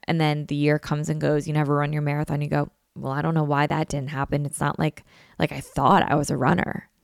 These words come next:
You know, like, I, I really thought I was a runner." Okay, did you get up and run? Did you get up and go do the marathon? Like, you can't just think. You have to put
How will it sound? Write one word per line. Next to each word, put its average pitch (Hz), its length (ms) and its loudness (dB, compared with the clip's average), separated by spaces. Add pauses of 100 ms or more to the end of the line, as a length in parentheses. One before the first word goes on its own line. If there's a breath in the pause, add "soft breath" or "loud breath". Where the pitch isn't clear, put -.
You 160 80 -4
know, 147 80 2
like, 143 200 0
I, 147 180 0 (480 soft breath)
I 156 80 6
really 165 460 6
thought 147 320 4
I 117 100 6
was 123 140 0
a 131 80 -2
runner." - 520 -2 (960)
Okay, - 160 -4
did 156 160 -10
you 139 100 -8
get 151 200 -6
up - 160 -12
and 127 160 -10
run? 185 300 0
Did 175 160 -8
you 135 80 -10
get 135 220 -2
up - 120 -2
and 151 120 -4
go 151 120 -4
do 151 140 -2
the 151 60 -4
marathon? 165 440 2
Like, 175 220 -4 (800 loud breath)
you 190 160 4
can't - 480 2 (260)
just - 920 2 (220)
think. - 520 -6
You 160 160 2
have - 380 -2
to 165 80 -2
put - 180 -4